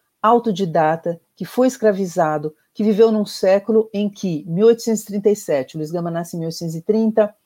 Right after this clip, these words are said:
então é a partir do, da década de mil oitocentos e sessenta que ele vai, que ele se lança no jornalismo, antes já tinha lançado um livro, né, de, de poemas satíricos, que foi o primeiro, teve duas edições, dois livros muito diferentes entre si,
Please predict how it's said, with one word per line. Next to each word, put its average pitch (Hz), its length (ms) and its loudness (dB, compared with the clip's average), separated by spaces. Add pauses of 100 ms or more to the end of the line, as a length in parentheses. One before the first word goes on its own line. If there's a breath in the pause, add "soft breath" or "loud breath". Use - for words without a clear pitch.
(440)
então 175 300 0
é 165 40 2
a 165 40 0
partir 170 300 -2
do, 156 220 -4
da 151 120 0
década 156 340 0
de 160 80 -8
mil 160 80 -2
oitocentos 151 320 -6
e 147 60 -6
sessenta 208 360 -2
que - 120 -4
ele 156 100 -2
vai, 151 460 2 (260)
que - 60 -6
ele 147 80 -4
se - 120 -6
lança 160 280 -2
no 147 80 -4
jornalismo, 160 760 4
antes 170 220 -4
já - 100 -2
tinha 165 200 -4
lançado 139 520 -4 (300)
um 151 80 -6
livro, 160 400 0
né, 170 160 -2
de, 151 160 -6
de 139 200 -6
poemas 139 340 -6
satíricos, 214 640 -6
que - 60 -20
foi 160 180 0
o 151 40 -4
primeiro, 165 640 -2 (280)
teve 156 160 -2
duas 151 220 0
edições, 180 800 -2
dois 165 260 -2
livros 151 280 -8
muito 180 280 0
diferentes 156 580 -2
entre 151 220 -6
si, 214 260 -2